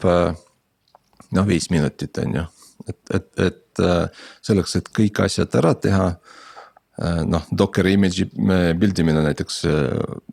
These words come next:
noh, see ei, see ei pääse seal, noh, ta ei käi millisekunditega, on ju. Äh, ja sul on palju, äh, palju commit'e, palju arendajaid, et ik-, ikkagi sa jooksed, äh, äh, sinna, kus,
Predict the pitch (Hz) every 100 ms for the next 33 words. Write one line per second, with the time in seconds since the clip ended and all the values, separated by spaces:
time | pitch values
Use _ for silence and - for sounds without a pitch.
0 | 80 - - - _ _ _ _ - -
1 | - 117 101 95 - 104 95 98 95 90
2 | 85 - 90 85 95 90 - - - 101
3 | - 95 87 92 80 - - 78 - 76
4 | - - - - - - - - - -
5 | - _ - 82 80 58 87 - 98 95
6 | 85 107 90 92 - 85 - 110 104 92
7 | - 175 - - 90 87 98 117 85 78
8 | 82 - - - - - - - - 117
9 | 135 - 90 117 101 - 85 90 101 -
10 | 80 - - 85 85 80 - - - -
11 | - _ _ _ - - 78 78 78 78
12 | 76 - - - - - - - - -
13 | 113 104 85 78 - -